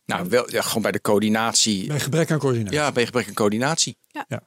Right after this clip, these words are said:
Speaker 1: En bij,
Speaker 2: En
Speaker 1: en duidelijk, want vind ik wel grappig, want we leven in de holacracy-wereld en, eh, dat je, nou ja, weet je, dat, eh, d-, dat de verantwoordelijkheden naar de teams toe gaat en er is geen echte leider meer, want iedereen beslist met elkaar. Dat werkt dus helemaal niet. Iemand moet gewoon zeggen:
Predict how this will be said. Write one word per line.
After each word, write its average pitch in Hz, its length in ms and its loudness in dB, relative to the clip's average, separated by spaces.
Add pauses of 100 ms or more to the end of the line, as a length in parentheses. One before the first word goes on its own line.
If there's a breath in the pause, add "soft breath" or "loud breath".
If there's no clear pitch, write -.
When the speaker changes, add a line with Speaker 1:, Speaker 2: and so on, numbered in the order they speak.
(140)
Speaker 1:
En 135 140 -4
bij, 131 100 4
Speaker 2:
En 127 60 -2
Speaker 1:
en 131 100 -4
duidelijk, 110 300 2
want 117 120 -4
vind 123 200 -2
ik 131 100 -4
wel 117 80 2
grappig, 127 300 0
want 101 160 -2
we 104 80 -2
leven 110 260 0
in 117 60 -2
de 113 80 0
holacracy-wereld 113 1200 0
en, 107 240 -2
eh, 110 260 -2 (380 loud breath)
dat - 200 -8
je, - 400 -6
nou 123 160 0
ja, 110 200 2
weet 123 180 0
je, 143 80 -4
dat, 131 280 -2 (200 loud breath)
eh, 120 140 -4
d-, - 200 -6
dat - 280 -2
de 117 80 -4
verantwoordelijkheden 110 840 0
naar 107 120 0
de 107 140 -6
teams 113 340 2
toe 113 180 -4
gaat 110 340 0
en 107 160 -2
er 101 160 -4
is 123 140 0
geen 131 160 -2
echte 120 240 -4
leider 113 300 4
meer, 110 120 -2
want 107 160 -6
iedereen 110 380 2
beslist 107 400 0
met 113 160 0
elkaar. 107 360 0
Dat 101 140 -10
werkt 98 200 2
dus 101 100 -2
helemaal 101 240 0
niet. 107 240 -4
Iemand 110 240 -2
moet 107 140 -6
gewoon 107 180 2
zeggen: 110 320 2